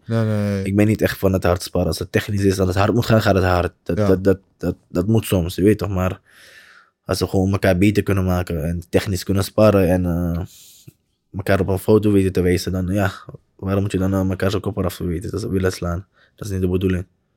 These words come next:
Speaker 1: Ja, dus geen, eh, gehaktdag voor jou?
Speaker 2: Nee,
Speaker 1: Of, eh,
Speaker 2: nee, nee, nee, zeker niet. Ik hou niet, eh,
Speaker 1: <laughs>
Speaker 2: ik moet wel nog, eh, <laughs> ik heb nog een lange carrière achter <laughs> te gaan, dus, eh,
Speaker 1: Ja.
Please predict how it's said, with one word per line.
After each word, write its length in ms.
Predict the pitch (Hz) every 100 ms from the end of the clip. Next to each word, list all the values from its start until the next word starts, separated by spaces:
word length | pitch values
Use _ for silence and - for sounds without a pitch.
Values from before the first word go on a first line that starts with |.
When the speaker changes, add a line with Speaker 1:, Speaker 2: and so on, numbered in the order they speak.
| 104
Speaker 1:
Ja, 240 | 98 85 -
dus 180 | 110 -
geen, 240 | 107 107
eh, 160 | 107 101
gehaktdag 600 | 110 107 101 110 98 -
voor 120 | 104
jou? 120 | 110
Speaker 2:
Nee, 300 | 123 123 123 123
Speaker 1:
Of, 60 |
eh, 60 | 117
Speaker 2:
nee, 160 | 110 107
nee, 200 | 104 101
nee, 200 | 98 95
zeker 320 | 95 95 87
niet. 140 | 85
Ik 60 | 85
hou 160 | 87 87
niet, 200 | 87 87
eh, 360 | 87 82 80 98 - -
Speaker 1:
<laughs> 120 | _
Speaker 2:
ik 100 | - -
moet 180 | 95 101
wel 160 | 101
nog, 280 | 98 101 -
eh, 460 | 98 98 92 101 107 -
<laughs> 160 | -
ik 120 | 123 -
heb 80 |
nog 120 | 107 120
een 80 |
lange 160 | 110 117
carrière 340 | - 127 107 95
achter 500 | - 101 98 123 -
<laughs> 160 | -
te 120 | -
gaan, 320 | 107 101 101 98
dus, 240 | 101 -
eh, 240 | - 123
Speaker 1:
Ja. 100 | 127